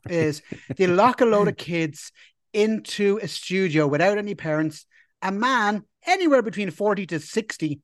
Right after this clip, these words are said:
Speaker 1: plays with them
Speaker 2: <laughs> Yeah.
Speaker 1: and then gives them
Speaker 2: Yeah.
Speaker 1: gifts.
Speaker 2: <laughs> Yeah. Yeah.
Speaker 1: And then says, "Hey, hey, everyone in the audience, thanks for joining. In order to shut you up, here's a bribe of one,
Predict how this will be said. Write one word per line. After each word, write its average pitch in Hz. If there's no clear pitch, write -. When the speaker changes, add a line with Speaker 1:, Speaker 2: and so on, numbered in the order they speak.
Speaker 1:
plays 233
with 170
them 170
Speaker 2:
<laughs> -
Yeah. 117
Speaker 1:
and 196
then 185
gives 165
them 175
Speaker 2:
Yeah. 147
Speaker 1:
gifts. 135
Speaker 2:
<laughs> -
Yeah. -
Yeah. 175
Speaker 1:
And 185
then 190
says, 180
"Hey, 226
hey, 233
everyone 214
in 202
the 185
audience, 220
thanks 208
for 202
joining. 185
In 214
order 196
to 156
shut -
you 190
up, 180
here's 165
a 170
bribe 160
of 147
one, 151